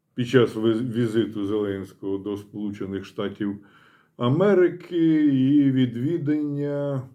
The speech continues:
військового заводу в штаті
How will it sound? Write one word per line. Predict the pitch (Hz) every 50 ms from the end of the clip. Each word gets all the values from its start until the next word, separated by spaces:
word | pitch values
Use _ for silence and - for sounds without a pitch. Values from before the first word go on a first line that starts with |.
| _ _ _ _ _ _ _ _ _ _ _ _ -
військового | - 110 107 120 123 117 - - - - 143 143 143 135 131 127 127 120 117 117 117 117 110 110 113 110 - _ _ _ _ _
заводу | - 107 101 120 113 107 107 110 120 123 120 107 110 113 107
в | 107
штаті | 110 - - - 110 104 101 101 - 110 104 101 104